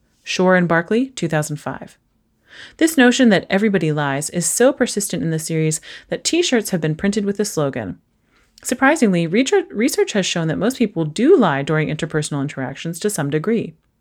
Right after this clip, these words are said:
In a study conducted by Turner, Edgley, and Olmsted, nineteen seventy-five, the researchers had one hundred thirty participants record their own conversations with others.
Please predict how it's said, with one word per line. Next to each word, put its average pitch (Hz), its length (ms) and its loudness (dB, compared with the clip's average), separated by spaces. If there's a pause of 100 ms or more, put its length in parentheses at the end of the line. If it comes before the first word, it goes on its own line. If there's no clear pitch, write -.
(420)
In 262 140 8
a 285 60 6
study 330 320 4
conducted 240 420 2
by 185 140 0
Turner, 240 420 2
Edgley, 190 420 0
and 165 160 -2
Olmsted, 180 500 0
nineteen 156 340 -2
seventy-five, 139 720 -4 (400)
the 254 100 4
researchers 320 460 2
had 196 180 2
one 247 140 2
hundred 269 340 2
thirty 226 220 4
participants 156 960 -6
record 226 500 4
their 226 160 6
own 196 180 2
conversations 175 680 -2
with 147 140 -4
others. 139 480 -6